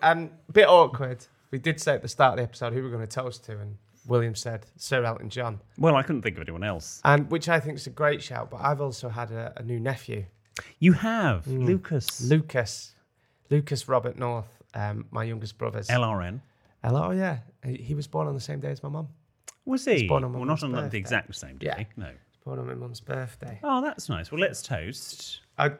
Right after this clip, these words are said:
Speaker 1: do you know, I always wind you up and say, I mean, we know it's true, um, that James is the favourite
Speaker 2: Yeah.
Speaker 1: Yeah, Bradley. Oh, God. Imagine, imagine having a baby.
Speaker 2: Yeah.
Speaker 1: Yeah, and your mother-in-law flying out on the day,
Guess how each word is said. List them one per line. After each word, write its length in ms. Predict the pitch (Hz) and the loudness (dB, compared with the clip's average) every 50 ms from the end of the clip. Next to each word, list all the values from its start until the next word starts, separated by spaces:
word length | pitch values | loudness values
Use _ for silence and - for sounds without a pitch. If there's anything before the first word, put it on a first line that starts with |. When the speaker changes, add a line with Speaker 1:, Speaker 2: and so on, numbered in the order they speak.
| _ _ - | _ _ -6
Speaker 1:
do 80 | 156 | -2
you 40 | 156 | 0
know, 160 | 156 156 151 | 2 4 4
I 220 | 147 143 143 139 135 | 4 4 4 2 2
always 320 | 135 127 127 127 120 107 104 - | 0 0 -2 -2 -4 -8 -10 -8
wind 260 | - 120 117 117 110 113 | -4 -2 -2 -2 -2 -4
you 100 | 117 113 | -6 -8
up 140 | 107 - | -8 -10
and 100 | - 107 | -12 -12
say, 400 | 101 - - 107 101 98 98 90 - _ _ - | -12 -8 -8 -6 -6 -8 -10 -12 -18 _ _ -12
I 60 | - 104 | -12 -10
mean, 160 | 98 95 95 | -10 -10 -10
we 80 | 98 | -8
know 160 | 101 101 95 95 | -8 -8 -8 -8
it's 160 | - - - | -10 -14 -14
true, 280 | - - - - - - _ _ _ _ _ _ _ _ _ _ - - - _ _ - - | -14 -14 -16 -16 -16 -18 _ _ _ _ _ _ _ _ _ _ -20 -20 -20 _ _ -10 -6
um, 480 | 107 101 98 98 101 98 98 98 - - _ _ _ _ - | -6 -6 -6 -6 -8 -12 -14 -18 -20 -20 _ _ _ _ -10
that 320 | 131 95 - - - 107 - | -8 -8 -10 -12 -18 -16 -14
James 320 | - 98 85 90 95 - | -12 -12 -12 -12 -16 -16
is 120 | 101 95 | -18 -18
the 100 | - 113 | -18 -16
favourite 460 | 101 - 104 101 98 92 101 95 - - _ _ _ _ - - | -14 -12 -12 -12 -12 -14 -16 -16 -16 -18 _ _ _ _ -6 -4
Speaker 2:
Yeah. 220 | 98 85 76 73 | -2 -2 -2 -4
Speaker 1:
Yeah, 160 | - 101 95 - - _ _ - | -6 -8 -8 -12 -18 _ _ -20
Bradley. 600 | 110 98 95 - 107 107 107 - 98 90 - - _ _ _ _ 110 | -20 -14 -8 -6 -4 -4 -6 -6 -12 -20 -20 -20 _ _ _ _ -18
Oh, 160 | 110 101 - 80 | -18 -18 -18 -18
God. 280 | 80 95 87 87 95 - _ _ _ _ _ _ _ - - - - | -18 -18 -18 -20 -20 -20 _ _ _ _ _ _ _ -20 -14 -8 -2
Imagine, 500 | 151 135 147 147 147 - 156 156 160 - | 4 6 6 4 4 2 -4 -6 -6 -4
imagine 340 | - 147 147 147 147 - 147 | 0 4 4 4 2 2 -2
having 220 | 147 143 131 135 131 | -4 -2 -2 -2 -4
a 40 | |
baby. 600 | 120 123 147 147 147 135 - - - - 131 117 - _ _ _ _ | -4 -4 -2 -4 -4 -4 -6 -8 -10 -12 -12 -16 -18 _ _ _ _
Speaker 2:
Yeah. 180 | - 87 76 76 - - | -8 -6 -6 -6 -8 -4
Speaker 1:
Yeah, 280 | 139 127 120 117 - - - | -2 -2 -2 -2 -4 -6 -8
and 140 | 135 123 123 | -10 -8 -6
your 80 | 123 127 | -4 -2
mother-in-law 520 | 139 147 139 120 127 123 120 117 117 110 | 0 0 0 0 -2 -4 -4 -6 -8 -8
flying 380 | 104 - - 143 135 127 123 123 | -10 -6 -4 -2 -2 -2 -4 -6
out 180 | 123 120 117 | -8 -10 -10
on 80 | 113 117 | -8 -8
the 80 | 113 107 | -8 -6
day, 360 | - 135 127 120 113 104 | -6 -6 -6 -6 -6 -8